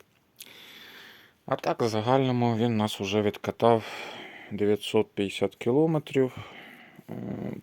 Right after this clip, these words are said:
принципі, доволі нормально. Ми його не щадимо. В господарстві він дофіга всього возить.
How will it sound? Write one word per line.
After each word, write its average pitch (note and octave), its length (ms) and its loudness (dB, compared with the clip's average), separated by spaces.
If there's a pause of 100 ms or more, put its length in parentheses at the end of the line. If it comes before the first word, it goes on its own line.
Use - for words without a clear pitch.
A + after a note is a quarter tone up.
принципі, - 640 -2
доволі G2 460 4 (920)
нормально. C#3 600 4 (920)
Ми A2 280 0
його G#2+ 220 2
не G#2+ 140 2
щадимо. F#2 540 -4 (720)
В - 60 -14
господарстві G#2 720 2
він G2 280 0
дофіга G#2 440 2
всього F2+ 400 -6
возить. D#3+ 480 2